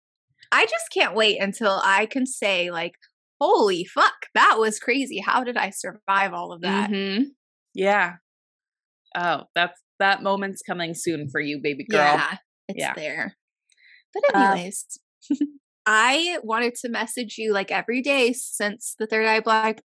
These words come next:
Speaker 1: Blind concert, but I was like, "No, I have to wait."
Speaker 2: Yes.
Speaker 1: And I wanna know, what did you think? What did you think of Taking Back Sunday? Tell us all the deets.
Speaker 2: Okay, so we went to the concert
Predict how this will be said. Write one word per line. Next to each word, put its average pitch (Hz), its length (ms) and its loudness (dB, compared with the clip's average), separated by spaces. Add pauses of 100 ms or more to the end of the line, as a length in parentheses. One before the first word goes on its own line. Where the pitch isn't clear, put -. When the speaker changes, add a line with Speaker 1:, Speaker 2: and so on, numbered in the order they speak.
(120)
Speaker 1:
Blind 254 340 -2
concert, 208 360 -2
but 202 100 -4
I 196 60 0
was 196 160 -6
like, 180 220 -2
"No, 180 400 -4 (240)
I 180 160 -2
have 190 300 -6
to 185 220 -4 (640)
wait." 170 300 -10 (600)
Speaker 2:
Yes. - 400 -18
Speaker 1:
And 196 160 4
I 185 120 4
wanna 190 320 0
know, 220 640 0
what 196 140 -2
did 247 180 -2
you 320 180 -6
think? 262 400 0 (200)
What 185 100 -10
did 214 180 -8
you 254 100 -4
think 247 200 -4
of 240 100 -6
Taking 247 340 -6
Back 247 240 -2
Sunday? 196 520 -2 (340)
Tell 226 220 0
us 254 160 -2
all 220 140 2
the 220 100 2
deets. - 520 -8 (880)
Speaker 2:
Okay, 208 300 2 (140)
so 226 200 2
we 220 100 6
went 220 180 2
to - 80 -16
the 302 100 0
concert 277 680 0